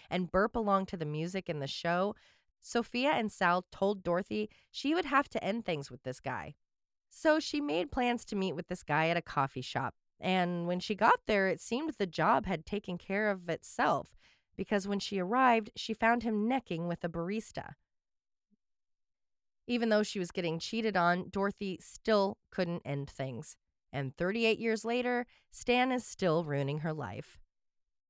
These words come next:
With a little smirk that tells us she did love him, annoying habits and all,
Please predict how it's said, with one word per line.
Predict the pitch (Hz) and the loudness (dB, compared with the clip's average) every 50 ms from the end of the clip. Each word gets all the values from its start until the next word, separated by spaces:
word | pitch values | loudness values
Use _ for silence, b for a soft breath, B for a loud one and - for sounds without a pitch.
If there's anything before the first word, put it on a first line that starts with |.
| _ _ _ _ _ _ _ _ _ _ _ _ _ - | _ _ _ _ _ _ _ _ _ _ _ _ _ -2
With | 254 302 - | -2 2 2
a | 302 | 2
little | 294 254 262 262 294 320 320 | 2 4 4 2 2 2 0
smirk | - - - 226 214 214 214 - - | -2 -4 0 2 2 2 2 0 -2
that | 208 - | -4 -4
tells | - - 196 190 185 - | 0 0 0 0 2 0
us | 190 180 190 - | 0 -2 0 -2
she | - - - 269 254 | -4 -4 -4 -4 -4
did | 226 - 302 349 330 240 214 | -2 0 0 0 0 2 2
love | 220 214 214 208 | 4 4 4 2
him, | - 175 147 143 170 208 240 - | 0 -2 -2 -2 -4 -6 -6 -4
annoying | - 175 175 175 175 175 175 175 185 | -2 -2 0 0 0 0 0 -2 -2
habits | 170 165 156 160 165 190 185 - - | -2 -2 -2 -2 -2 -4 -6 -4 -4
and | 226 220 202 | -2 0 0
all, | 156 143 135 143 160 190 | 0 2 0 0 -2 -4